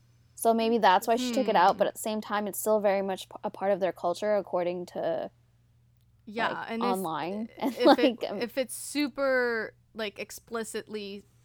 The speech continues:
Speaker 2: said that she was going willingly, which it was,
Speaker 1: Yeah.
Speaker 2: she was a willing victim, <laughs> uh, then why should it be tainted by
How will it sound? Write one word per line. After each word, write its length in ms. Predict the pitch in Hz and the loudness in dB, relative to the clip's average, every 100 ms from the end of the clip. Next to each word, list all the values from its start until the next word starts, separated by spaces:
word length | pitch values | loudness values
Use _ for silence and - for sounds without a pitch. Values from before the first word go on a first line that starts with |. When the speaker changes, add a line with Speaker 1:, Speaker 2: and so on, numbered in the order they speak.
| _ | _
Speaker 2:
said 600 | - - 226 190 185 208 | -10 0 0 0 -4 -8
that 240 | 190 180 | -8 -8
she 180 | - 226 | -10 -10
was 140 | 196 | -10
going 360 | 196 214 208 190 | -6 -4 -4 -6
willingly, 560 | 208 226 190 190 190 170 | -6 -6 -8 -10 -12 -12
which 220 | 190 - | -12 -14
it 100 | - _ | -16 _
was, 640 | 196 202 139 214 226 - - | -6 -4 -4 -8 -12 -8 -4
Speaker 1:
Yeah. 320 | 233 208 175 | -2 0 -2
Speaker 2:
she 80 | 196 | -6
was 180 | 196 | -8
a 80 | 202 | -10
willing 480 | 196 226 220 214 220 | -6 -6 -6 -6 -4
victim, 560 | 208 269 - 208 277 302 - | -6 -8 -10 -8 -4 -4 2
<laughs> 1200 | - - 415 339 427 - 494 - - - - 294 _ | 2 6 6 8 4 8 6 6 -20 -20 -20 -20 _
uh, 1000 | 277 269 262 240 233 226 233 226 214 226 | 10 10 10 6 4 2 -2 -4 -4 -8
then 720 | 220 254 262 262 247 233 220 | -2 -2 0 -2 -2 -4 -4
why 380 | 202 262 262 262 | 4 6 6 4
should 220 | 277 285 | -2 -6
it 120 | 269 202 | -6 -6
be 140 | 247 | -10
tainted 540 | 233 254 233 226 220 202 | -8 -10 -8 -8 -8 -4
by 580 | 202 196 196 190 190 | -2 -2 -4 -4 -6